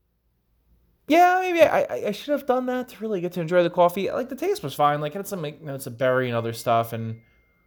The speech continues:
like, it definitely tasted interesting. And I, you know, sipped on it, like, the rest of the day as a little, like,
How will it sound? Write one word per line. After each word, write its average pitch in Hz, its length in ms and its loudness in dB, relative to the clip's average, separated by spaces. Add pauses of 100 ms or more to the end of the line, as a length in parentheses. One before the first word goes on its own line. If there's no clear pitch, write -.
(120)
like, 151 120 -2
it - 20 0
definitely 240 300 2
tasted 160 480 -4
interesting. 107 340 -10
And 113 80 -6
I, 110 60 -4
you 113 60 -10 (120)
know, 104 240 -12 (120)
sipped - 240 -4
on 127 120 0
it, - 160 -6
like, 104 120 -10
the 123 80 -4
rest 120 220 0
of 110 100 -6
the 113 80 -4
day 117 140 2
as 107 100 -6
a 104 40 -8
little, 101 320 -10
like, - 180 -16